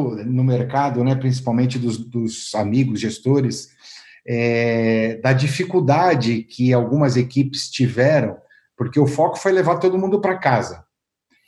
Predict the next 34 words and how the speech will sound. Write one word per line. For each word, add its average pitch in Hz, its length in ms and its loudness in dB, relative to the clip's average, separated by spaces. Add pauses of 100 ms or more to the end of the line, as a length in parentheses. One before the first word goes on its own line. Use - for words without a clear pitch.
(100)
Então, 143 220 0
alguns 147 220 0
projetos 151 760 -2
foram, 165 800 -2
é, 120 400 -2 (640)
não 156 140 2
vou 208 120 2
dizer 196 360 -2
parados, 135 580 2
mas 127 400 0
eles 135 160 -2
tiveram 156 580 0 (240)
uma 160 220 2
redução 165 680 0
na 180 100 0
sua 170 220 0
capacidade 156 680 0
de 156 80 -2
implementação. 160 920 0 (500)
E, 208 300 0
e - 20 2
no 226 120 2
nosso 180 340 0
caso, 131 680 2
é, 120 520 -2
mais 135 260 2
uma 139 160 2
vez, 135 180 0
trazendo 139 440 0
pra 147 140 0
simplicidade 151 1080 0
que - 120 -4
a 139 60 2
solução 131 720 0